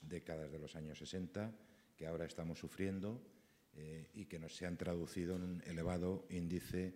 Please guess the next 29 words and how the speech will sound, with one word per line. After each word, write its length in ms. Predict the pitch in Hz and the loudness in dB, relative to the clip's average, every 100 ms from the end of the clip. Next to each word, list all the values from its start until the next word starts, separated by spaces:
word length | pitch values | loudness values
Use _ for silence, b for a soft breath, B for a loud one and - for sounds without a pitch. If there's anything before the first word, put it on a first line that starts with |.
| B B - | B B -4
de 100 | 78 | 0
envejecimiento, 920 | 80 85 76 73 82 90 82 98 117 - - B B B B - | 0 0 -2 -2 0 0 2 0 0 -6 -20 B B B B -4
lo 120 | 80 | 0
cual 200 | 90 95 | 4 4
complica 460 | 98 85 87 90 90 | 4 4 2 2 0
un 100 | 85 | 0
poco 180 | 82 | -2
más 140 | 82 82 | -2 -2
las 180 | 80 - | -4 -4
cosas. 440 | 98 - 58 - - | -6 -6 -10 -12 -6
Población 400 | 73 73 - 82 | -4 -2 -2 -2
dispersa, 680 | 78 - 101 92 110 107 110 B B B B - | -2 4 4 4 0 -2 -4 B B B B -8
envejecida. 760 | 73 - 80 - 92 104 113 - B B B B B - | -6 -6 -6 -4 -2 0 -4 -8 B B B B B -12
Concretamente, 920 | 76 73 80 85 85 80 85 78 82 | -6 -2 0 2 2 2 2 2 0
estamos 460 | - - 87 85 78 | -2 2 2 4 4
ya 200 | 95 90 | 6 6
en 60 | |
un 140 | 87 82 | 4 0
veinticuatro 540 | 80 80 87 85 82 | -2 -2 -2 0 -2
por 140 | 87 | -4
ciento 480 | - 101 95 - 71 60 B B B B _ - | -2 0 0 0 -6 -8 B B B B _ -10
de 260 | 73 80 | -6 -6
población 760 | - 78 80 76 92 98 87 76 - 67 80 78 | -4 -2 -2 0 4 4 4 -2 -8 -10 -8 -6
mayor 340 | 80 85 90 | -2 0 0
de 80 | 80 | 0
sesenta 360 | 71 78 73 | -2 -6 -6
y 40 | 71 | -6
cinco 320 | 80 78 87 | -6 -2 0
años. 480 | 90 98 104 - | 0 0 -2 -6